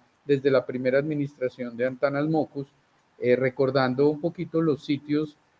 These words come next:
eh, donde han fallecido personas en siniestros viales, especialmente peatones, y era como una réplica de esos pequeños altares que ponemos al lado de las carreteras, las, donde, donde,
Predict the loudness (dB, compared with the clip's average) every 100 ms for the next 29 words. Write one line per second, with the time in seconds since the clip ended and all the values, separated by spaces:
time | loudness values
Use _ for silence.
0 | _ -2 0 2 2 0 0 -2 0 0
1 | 0 -2 -4 -2 0 0 0 -2 -2 -2
2 | -2 -4 -2 -4 -4 -6 -6 -8 -8 -8
3 | -8 -4 -6 -6 -6 -2 4 4 4 -2
4 | -8 -14 -10 -8 -8 -6 -4 0 2 4
5 | 4 2 -4 _ _ _ _ 0 6 8
6 | 8 6 2 2 2 4 6 6 4 -6
7 | 0 2 2 0 0 0 -4 -6 -4 -4
8 | -4 -4 -4 -4 0 2 2 -2 -6 -6
9 | -6 -6 -8 -4 -2 0 0 2 2 0
10 | -2 -6 -6 -8 -4 -2 -2 -4 -8 _
11 | _ _ -6 0 2 2 0 0 0 0
12 | 0